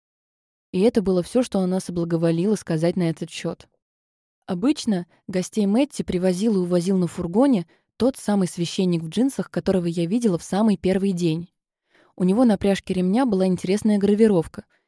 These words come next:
Не скорпион, а фигурка из палочек, а вокруг как будто головоломка-пазл. Мэтти сказала, что это индейский символ жизни. Человек в лабиринте судьбы. Священник был невысок ростом, мускулист,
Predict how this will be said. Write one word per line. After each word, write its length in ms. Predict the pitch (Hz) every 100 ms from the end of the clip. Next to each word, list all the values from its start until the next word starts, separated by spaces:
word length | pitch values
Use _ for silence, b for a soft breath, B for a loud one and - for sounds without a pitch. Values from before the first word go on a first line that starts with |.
| _ -
Не 120 | 180
скорпион, 600 | - 185 - 220 294 302 _ _ _ _
а 60 | 170
фигурка 460 | - 170 208 -
из 100 | 175
палочек, 580 | - 185 165 160 - - _ _ _
а 80 | 180
вокруг 480 | 175 165 240 285 - _ _
как 140 | - 170
будто 480 | 214 - 196 180 -
головоломка-пазл. 1080 | 180 185 185 175 180 214 - - 185 160 165 _ _ _ _ _ _ _ -
Мэтти 280 | 240 - 214
сказала, 420 | - 175 220 214
что 180 | - 180
это 380 | 226 - 180 - _ _
индейский 540 | 180 175 196 247 - 190
символ 460 | - 190 196 202
жизни. 420 | 180 180 156 165 - _ _ _ _ _
Человек 400 | - 185 185 220
в 40 | 185
лабиринте 460 | 180 175 185 180
судьбы. 440 | - 175 175 165 160 _ _ _ _ _ _ _ _
Священник 500 | 190 196 302 294 175
был 140 | 220
невысок 480 | 208 196 - 180 -
ростом, 360 | 214 262 214
мускулист, 760 | 185 185 - - 175 233 -